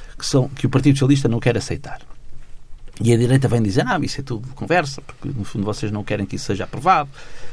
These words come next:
porque depois não retiram consequências nenhumas." Mas a direita podia fazer o teste, que era aprová-las.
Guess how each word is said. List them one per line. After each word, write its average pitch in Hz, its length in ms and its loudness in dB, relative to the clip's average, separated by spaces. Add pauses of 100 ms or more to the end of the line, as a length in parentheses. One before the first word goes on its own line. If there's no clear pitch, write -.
(100)
porque 117 180 -4
depois 120 200 2
não 113 160 0
retiram 104 300 0
consequências 107 560 -2
nenhumas." 143 400 2 (340)
Mas 320 120 4
a 120 180 -2
direita 90 340 0
podia 123 240 0
fazer 139 300 2
o 202 60 -4
teste, 277 340 -2
que - 80 2
era 98 80 -2
aprová-las. 175 560 0